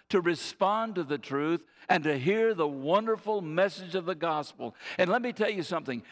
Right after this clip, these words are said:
Sharing the gospel is not like carrying on a conversation with anybody about anything else. You can talk about medicine. You can talk about disease.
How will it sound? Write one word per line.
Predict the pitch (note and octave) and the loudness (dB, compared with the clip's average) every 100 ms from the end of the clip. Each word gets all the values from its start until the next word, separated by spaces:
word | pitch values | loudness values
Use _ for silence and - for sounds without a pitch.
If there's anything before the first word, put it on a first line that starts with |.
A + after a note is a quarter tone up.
| - | -16
Sharing | - A3+ B3 C4 A#3+ | -4 2 4 4 2
the | G#3+ | 0
gospel | G3 A3 A3+ - F3 | 4 2 2 -2 -2
is | D3 | 0
not | G#3 G#3 F3+ | 2 2 2
like | F#3+ F#3+ | -2 -2
carrying | - G3 F#3+ F3+ | -2 0 0 0
on | F3+ | -4
a | D#3 | -4
conversation | E3+ F3 E3 C#3+ E3 D3 D3 C3+ | -2 -2 -2 -2 -2 -2 -4 -2
with | C#3 | -2
anybody | D3 C#3+ C#3+ C#3+ D3+ | -2 -2 0 0 0
about | C3 C#3 C3+ | 0 0 0
anything | C#3+ D3 F3+ D3 | -4 -6 -6 -4
else. | C#3 B2 - - _ _ _ _ _ _ _ - | -4 -6 -8 -14 _ _ _ _ _ _ _ -4
You | F#3+ | -2
can | E3 D3 | -2 -2
talk | D#3 E3+ D#3+ | 0 0 0
about | D3 C3+ - | 0 0 0
medicine. | C3 E3 F#3 E3 F#3 | 0 2 0 -4 -4
You | D#3+ | -2
can | E3+ C#3+ | -2 -4
talk | - C3+ C#3+ | -4 -4 -2
about | C3 A#2+ G#2+ | -2 -2 -2
disease. | A#2 A#2+ F3 F#3+ F#3+ | -6 -4 -2 -2 -2